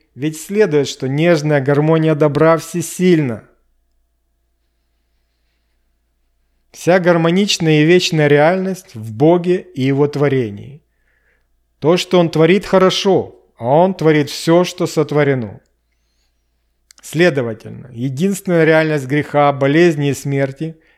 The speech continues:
это тот прискорбный факт, что человеческому заблуждающемуся верованию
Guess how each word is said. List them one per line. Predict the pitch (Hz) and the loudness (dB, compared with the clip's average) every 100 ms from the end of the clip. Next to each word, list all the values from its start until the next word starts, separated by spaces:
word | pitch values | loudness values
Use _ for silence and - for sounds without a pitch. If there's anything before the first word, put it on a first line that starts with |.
| _ | _
это | 123 127 147 | -8 -4 -2
тот | 185 196 - | 0 0 0
прискорбный | 175 - - 180 160 156 | -4 -4 0 2 2 0
факт, | 143 - 139 143 - - | -2 0 0 0 -6 -14
что | - | -12
человеческому | 131 156 165 202 175 143 - 123 117 | -6 0 2 2 0 -4 -8 -8 -4
заблуждающемуся | 147 147 156 139 175 175 151 - 139 131 139 | -4 0 -2 2 2 2 0 -4 -6 -4 -4
верованию | 127 139 135 147 156 165 | 0 0 0 -2 -4 -8